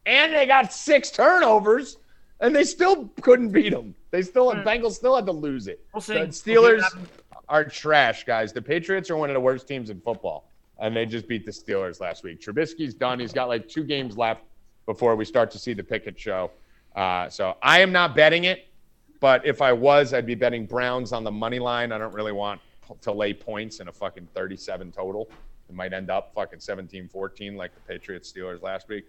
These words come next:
Speaker 1: I'm gonna be laying the Br-, the Browns on a money line if I bet it. Probably pair that with the Astros or the Yankees or something. Get cute with some baseball.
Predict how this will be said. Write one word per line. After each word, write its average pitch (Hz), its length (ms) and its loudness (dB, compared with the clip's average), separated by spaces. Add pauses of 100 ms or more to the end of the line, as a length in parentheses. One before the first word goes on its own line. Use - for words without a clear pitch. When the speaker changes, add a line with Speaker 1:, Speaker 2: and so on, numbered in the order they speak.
(300)
Speaker 1:
I'm 131 160 0
gonna 151 120 -2
be 147 120 -4
laying 139 260 -2
the 131 60 -8
Br-, 123 260 -8
the 120 80 -4
Browns 139 400 -4
on 135 100 -4
a 120 40 -6
money 139 220 -6
line 143 220 -6
if 135 120 -8
I 117 100 -4
bet 147 240 -2
it. - 180 -8 (220)
Probably 156 240 -2
pair 139 220 2
that 139 120 0
with 131 120 -6
the 135 80 -6
Astros 123 540 -4
or 123 40 -12
the 113 80 -14
Yankees 113 420 -10
or 107 80 -10
something. 110 460 -10
Get 107 200 -10
cute 107 240 -10
with 104 120 -20
some 98 120 -16
baseball. 98 600 -8